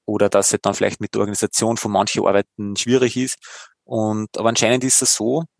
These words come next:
zwischen fünfunddreißig und fünfundvierzig Prozent von den Jobs könnten eben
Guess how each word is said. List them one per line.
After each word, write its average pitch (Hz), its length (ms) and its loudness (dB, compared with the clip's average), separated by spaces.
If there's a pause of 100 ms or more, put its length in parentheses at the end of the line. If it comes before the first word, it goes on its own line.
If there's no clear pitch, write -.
(480)
zwischen 120 480 0
fünfunddreißig 135 840 0
und 117 120 -4
fünfundvierzig 143 640 0
Prozent - 680 -6 (460)
von 113 200 0
den 107 180 2
Jobs - 640 0 (120)
könnten 127 560 -4
eben 127 400 -2